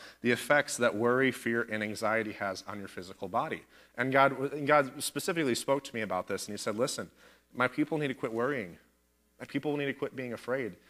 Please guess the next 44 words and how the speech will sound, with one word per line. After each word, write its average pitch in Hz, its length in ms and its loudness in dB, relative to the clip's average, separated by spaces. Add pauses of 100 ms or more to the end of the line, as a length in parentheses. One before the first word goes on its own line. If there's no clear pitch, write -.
(140)
My 117 80 -6
people 139 260 -2
need 135 120 -2
to 123 40 -4
quit 120 200 -2
doing 131 180 -2
all 120 100 0
these 113 180 -4
things 110 200 -6
because - 220 -16
it's 113 100 -12
causing 127 440 -2
unseen 117 420 -6
tension 117 380 -8
inside 104 300 -6
of 98 60 -10
their 95 100 -8
bodies." 110 500 -10 (640)
And 147 260 2 (360)
in 175 100 2
healing 185 360 2
school, 147 280 6
we're 139 120 4
not 160 240 6
just - 180 -4
talking 156 360 4
about, 131 380 4 (1300)
we're 156 100 2
not 185 200 6
talking 196 320 0
about 131 320 6
just 131 220 -2
receiving 139 480 0
a 113 40 -2
miracle. 120 460 0
We 117 160 2
believe 160 340 2
that 131 100 -2
you 131 140 2
can 135 160 -6
receive 120 320 -4
a 110 40 -4
miracle 107 380 -4
tonight. 98 380 -4